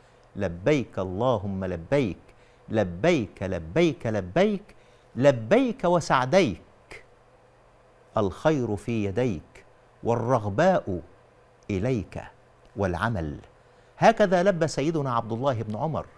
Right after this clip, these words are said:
فزاد في تلبيته على تلبية رسول الله صلى الله عليه وآله وسلم، فهذا ذكر والأمر فيه واسع. لبيك اللهم لبيك،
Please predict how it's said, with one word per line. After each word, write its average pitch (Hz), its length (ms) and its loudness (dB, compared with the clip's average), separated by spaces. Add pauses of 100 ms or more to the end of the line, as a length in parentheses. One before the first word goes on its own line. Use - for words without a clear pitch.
(680)
فزاد 95 640 0 (200)
في 175 220 2
تلبيته 208 600 0 (480)
على 110 280 0
تلبية 107 600 0
رسول 95 360 -4
الله 90 300 -2
صلى 95 280 -6
الله 87 280 -2 (120)
عليه 85 280 -4
وآله 87 440 -4
وسلم، 87 560 -4 (680)
فهذا 110 440 0
ذكر 131 560 2 (720)
والأمر 190 520 6
فيه 151 320 0
واسع. 160 540 2 (500)
لبيك 101 580 -2
اللهم 101 680 -2
لبيك، 92 800 -4